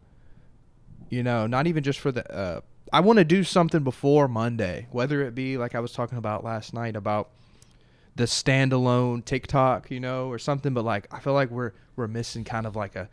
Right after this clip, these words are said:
we gotta get festive, you know, especially when, ha-, like, you know what we're gonna do around Thanksgiving. Best Thanksgiving sides,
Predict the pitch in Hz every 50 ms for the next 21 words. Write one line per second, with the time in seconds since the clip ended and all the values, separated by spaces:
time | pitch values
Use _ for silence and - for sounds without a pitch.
0 | - - - - _ - - 123 120 135 127 117 113 110 113 95 - - - -
1 | 110 90 92 - - - - - - - - - _ - 110 110 113 113 107 101
2 | - - 143 135 - - 143 127 127 117 117 120 117 - 107 110 107 101 - -
3 | - - - - - 156 170 165 160 156 160 170 175 170 160 135 120 104 98 -
4 | - - - _ - 135 139 131 143 143 143 143 139 131 120 123 131 127 120 120
5 | 120 113 110 101 - 120 117 107 101 - 120 117 110 98 92 87 87 98 104 110
6 | 101 131 131 120 - - 139 120 113 104 - - 131 127 120 110 101 - - 107
7 | 104 107 113 120 123 135 135 - - -